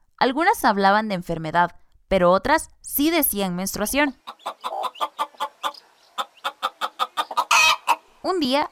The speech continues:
le estaba dando comida a las gallinas y mi abuelita estaba arreglando tres canastos para las gallinas. Ella dijo que ya iban a poner huevos.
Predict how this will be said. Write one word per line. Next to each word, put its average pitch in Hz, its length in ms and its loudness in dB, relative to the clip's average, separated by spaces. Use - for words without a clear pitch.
le 233 80 -2
estaba 311 340 4
dando 339 260 2
comida 226 360 0
a - 20 4
las 226 160 0
gallinas 175 420 -4
y 220 80 2
mi 220 100 4
abuelita 220 380 2
estaba 214 300 4
arreglando 196 420 0
tres 285 260 0
canastos 262 560 0
para 170 140 2
las 170 180 2
gallinas. 254 500 0
Ella 254 220 2
dijo 269 240 0
que 208 260 0
ya 196 180 4
iban 226 240 4
a 202 60 4
poner 175 340 0
huevos. 156 420 -2